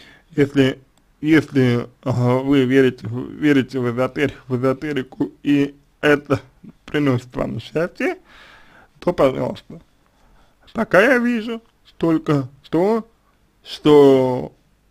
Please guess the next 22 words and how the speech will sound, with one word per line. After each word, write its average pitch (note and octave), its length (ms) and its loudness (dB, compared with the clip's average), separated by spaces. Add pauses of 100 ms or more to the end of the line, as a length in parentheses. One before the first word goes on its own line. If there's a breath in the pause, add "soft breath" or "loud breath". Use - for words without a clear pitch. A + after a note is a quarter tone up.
(140)
счастье, C#3 640 -2 (480)
о D3+ 120 -4
котором F#3+ 360 0
вы F#3+ 60 -4
говорите, F3+ 480 -4
не C#3+ 180 -4
наступило. A#2+ 580 -8 (480 soft breath)
То C3+ 100 -2
есть B2 120 -2 (160)
всё, D#3+ 260 -2
что C#3 140 -2
вы C3 80 2
хотели, B2 400 -4
сбылось, D3+ 460 0 (180)
а C#3+ 80 0
вот B2+ 320 -4
внутренней G#3+ 480 -6
гармонии D#3 580 -8 (340)
так D#3 180 -6
и D3+ 40 -12
не C3+ 80 -6
наступило. A#2 520 -12